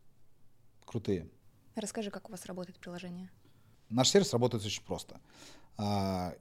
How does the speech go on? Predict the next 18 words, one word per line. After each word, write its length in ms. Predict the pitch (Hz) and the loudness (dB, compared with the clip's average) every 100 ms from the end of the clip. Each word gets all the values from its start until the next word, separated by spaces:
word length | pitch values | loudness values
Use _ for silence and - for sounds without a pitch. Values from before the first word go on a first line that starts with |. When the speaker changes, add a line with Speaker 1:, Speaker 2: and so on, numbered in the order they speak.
| - _ - | -18 _ -6
Speaker 1:
во-первых, 460 | 98 123 151 127 | 0 8 10 10
мы 200 | 131 131 | 8 8
номер 420 | 127 117 139 135 127 | 6 4 4 8 8
один 180 | 131 | 6
по 80 | 123 | 4
безопасности. 720 | 113 117 113 113 - 127 - | 4 4 6 4 4 -2 -2
У 180 | 139 104 | 0 2
нас 260 | 117 113 - | 4 2 -2
сто 240 | - 147 | 0 2
процентов 540 | - 117 123 110 - 120 | 4 4 2 0 0 2
нету 220 | 110 107 | 2 4
ни 120 | 110 | 2
фейков, 420 | - 120 - 107 | 4 2 2 0
ни 100 | 107 | 2
ботов, 480 | 104 139 151 131 - | 4 4 4 0 -2
там 300 | - 90 90 | -4 -4 -2
двойная 420 | 90 110 123 113 101 | 2 4 6 6 6
верификация. 800 | 101 98 104 135 135 - 117 | 2 -2 2 4 4 4 0